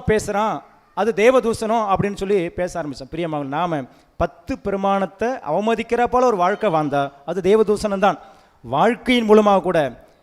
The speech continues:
நாம தேவனை தூஷிக்க முடியும் என்பதை பார்க்கிறோம். அந்த வேத பிரமாணத்துக்கு, அந்த பத்து பிரமாணத்தில் இருக்கக்கூடிய ஓய்வு நாள் சத்தியத்திற்கு நாம தேவனுக்கு சாட்சியாக வாழ வேண்டும். நிறைய நேரத்துல நம்ம ஓய்வு நாள்ல எப்படி வாழ்ந்தானே, என்ன பேசினானே, என்ன செஞ்சானேன்னு சொல்லி நினைச்சிட்டு இருக்கிறோம்.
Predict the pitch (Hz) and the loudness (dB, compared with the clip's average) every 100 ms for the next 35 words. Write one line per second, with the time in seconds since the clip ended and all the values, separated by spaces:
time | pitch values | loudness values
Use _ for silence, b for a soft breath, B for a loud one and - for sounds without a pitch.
0 | _ - 143 147 139 170 185 175 165 185 | _ -8 -4 -4 -2 0 2 0 2 0
1 | 196 190 170 170 185 160 143 143 135 127 | 0 -4 -4 0 0 0 -2 -4 -2 -4
2 | 127 131 131 - b - 139 143 170 190 | -2 -4 -4 -8 b -10 -4 -2 0 0
3 | 180 165 170 160 - 143 120 113 _ _ | -2 -2 0 -2 -4 -10 -10 -18 _ _
4 | _ _ - 139 139 160 214 196 190 180 | _ _ -14 -10 -6 -4 -2 0 -2 -4
5 | 175 175 175 160 156 226 240 233 208 - | -6 -4 -2 0 6 6 6 4 4 -4
6 | - 165 185 170 147 151 135 _ 139 139 | -8 -6 -4 -6 -6 -10 -14 _ -10 -8
7 | 135 127 147 156 151 143 147 139 151 131 | -8 -6 -4 -2 -4 -6 -8 -6 -6 -4
8 | 127 127 117 104 _ 127 127 143 - 156 | -4 -4 -8 -12 _ -12 -8 -6 -6 -6
9 | 160 147 170 170 160 160 151 B B _ | -6 -2 -2 0 -2 -2 -4 B B _
10 | 143 147 165 160 165 165 165 156 170 180 | -8 -6 -4 -4 -2 -4 -4 -6 -4 -4
11 | 175 185 175 175 160 160 190 190 180 196 | -4 -4 -4 -4 -6 -6 -6 -8 0 2
12 | 202 175 190 180 185 175 151 | 2 -2 -6 -6 -6 -4 -4